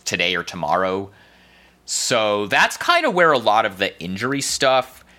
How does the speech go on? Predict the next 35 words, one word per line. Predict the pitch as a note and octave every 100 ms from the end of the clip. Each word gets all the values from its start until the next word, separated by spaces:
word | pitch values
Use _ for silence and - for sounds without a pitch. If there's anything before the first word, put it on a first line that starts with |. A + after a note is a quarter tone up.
| _ _ _
and | F2+
the | -
health | - F3+ -
stuff | - F3+ E3+
stands | - F3 E3 E3 D#3+
right | E3 C#3+
now. | D#3 D3+ D#3 - - - - _ _ _
Their | F#3
schedule | - B3 D4+ G4+
coming | - C4+ F#3+
up | E3 C#3
is | G#2
interesting | G2 - D2+ - C2+
because, | E2 G2 A#2+ G#2
you | G#2
know, | G2+
as | C3+ F#3
I | E3+
mentioned, | A#2 F#2 - E2+ E2+
they've, | G2 G2 - - - - - A#2+
they've | C3 A#2+
got | C#3 D3 E3+ - B2+
this | B2 - A2 - -
ho-, | C3 C#3+ D3+
four-game | E3 E3+ D#3 A#2+
homestand | C3 C3+ - G2 G2
where | G2+
they |
got | G2+ F#2+
three | - A2+ C3 C#3+
games, | C3 A2+ G#2 F#2+ - -
three | C3 C#3
days | C#3 F#2+
off | F#2+ F2+ - - - - - - _
between | G2 G2 - A#2 A2+ G#2+ G2+ G2 F#2+